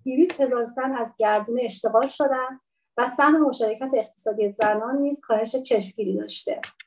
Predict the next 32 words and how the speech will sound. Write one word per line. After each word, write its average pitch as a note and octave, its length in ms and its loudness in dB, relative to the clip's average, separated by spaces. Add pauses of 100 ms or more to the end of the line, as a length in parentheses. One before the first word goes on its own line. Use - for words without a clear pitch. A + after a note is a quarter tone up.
(580)
اما E4+ 260 8
اون F4+ 120 6
چه E4+ 140 -4
که D4 120 -4
در A3 360 0
این D4+ 300 4
آمار A3 460 2
ارقام G3+ 500 -4
و G#3+ 60 -2
حتی C#4+ 280 -4 (120)
قبلتر B3+ 460 2
از B3 140 -4
آن D4+ 240 2
دیده G#3 280 -4 (120)
نشده، G#3+ 680 4 (100)
وضع A#3 360 -2
زنان G#3+ 360 -2 (100)
دستفروش G3 580 -8
هست. - 300 -20 (720)
نه D#4 100 8 (140)
تنها A#3+ 260 -2
زنان A3+ 480 -4
دستفروش، A3 760 -4
بلکه C#4 360 0 (120)
تعداد C4 440 2
زیادی A#3+ 580 4
از A3 220 4
زنان A3 640 -4 (300)
بیکار B3+ 500 4
و A#3 120 6
به G#3 120 6
جمعیت A3 680 0